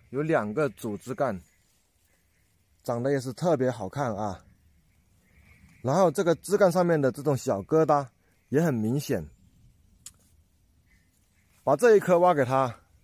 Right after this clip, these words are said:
应该会满意吧。在挖这棵植物之前呢，跟朋友们先说明一下啊，这一点非常重要。这种蕨类植物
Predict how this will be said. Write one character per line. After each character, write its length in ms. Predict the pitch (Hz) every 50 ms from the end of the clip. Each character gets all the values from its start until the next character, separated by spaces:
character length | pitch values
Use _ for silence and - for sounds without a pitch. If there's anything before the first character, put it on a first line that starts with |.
| _ _ _ _
应 120 | 139 165
该 100 | 170 180
会 120 | 175 175 165
满 240 | 147 113 98 101
意 100 | 123 139
吧。 220 | 104 95 80 - - _ _ _ _ _ _ _ _ _ _ _ _ _ _ _ _ _ _ _ _ _ _ _ _ _ _ _ _ _ _ _ _ _ _ _ _ _ _ -
在 140 | 226 208
挖 240 | 190 196 208 196 208
这 120 | 185 214 185
棵 140 | 190 185
植 160 | 175 - 123 151
物 180 | 190 190 156
之 160 | - 143 165
前 220 | 139 - 135 127 139
呢， 220 | 147 143 139 135 - _ _ _ _ _ _ _
跟 120 | - 185 175
朋 140 | 143 156
友 60 | 170 160
们 120 | 156 151 151
先 120 | - 170
说 240 | 160 - - 175 175
明 160 | 170 143 123
一 80 | 120 117
下 220 | - - 113 98
啊， 240 | 90 98 92 82 - _ _ _
这 140 | - 180 165
一 80 | 147 135
点 200 | - 117 104 185
非 220 | - - 180 190
常 180 | - 123 117 113
重 220 | - 135 120 110
要。 180 | 113 107 87 - _ _ _ _ _ _ _ _ _ _ _
这 200 | - 262 247 214
种 220 | 165 156 139 120 110
蕨 240 | - 123 131 151
类 140 | 196 208 170
植 220 | 117 - - 120 131
物 260 | 147 143 123 95